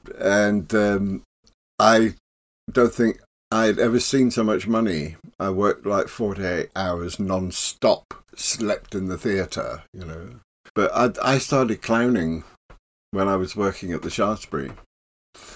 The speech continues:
Uh, in nineteen seventy-one, I, I started clowning, rehearsed at the Shaftesbury on, on the stage of Hair. Um, our first,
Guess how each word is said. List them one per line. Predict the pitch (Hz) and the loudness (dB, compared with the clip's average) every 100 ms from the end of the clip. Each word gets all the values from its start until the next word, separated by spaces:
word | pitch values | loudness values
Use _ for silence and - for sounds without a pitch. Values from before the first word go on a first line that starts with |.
| - - - _ _ | -20 -20 -20 _ _
Uh, | 98 90 82 | 0 2 2
in | 104 | 0
nineteen | 101 101 - 95 | -2 -2 -4 -6
seventy-one, | - 104 95 87 92 101 98 | -4 -4 -4 -6 -4 -2 -2
I, | 82 80 - - 92 | -4 -6 -10 -14 -12
I | |
started | - 101 85 82 | -4 -2 -2 -4
clowning, | 90 82 80 | -6 -4 -4
rehearsed | 92 85 107 101 92 - - | -4 0 2 2 0 -6 -4
at | 101 90 | -4 -2
the | 82 | -4
Shaftesbury | - 90 85 - 80 73 - _ | -4 -4 -4 -6 -6 -6 -14 _
on, | 87 90 87 - | -10 -10 -10 -10
on | 92 90 | -10 -10
the | 80 | -10
stage | - 98 87 80 | -6 -4 -4 -6
of | 76 | -8
Hair. | 104 101 85 87 - _ _ - - - - - _ - | -4 -4 -4 -8 -16 _ _ -20 -20 -20 -20 -20 _ 0
Um, | 95 95 98 92 - _ _ _ _ _ _ | 4 4 2 -2 -8 _ _ _ _ _ _
our | 113 117 123 120 113 | 2 4 4 4 2
first, | 107 - 139 131 - - - | 0 2 6 6 4 -4 -10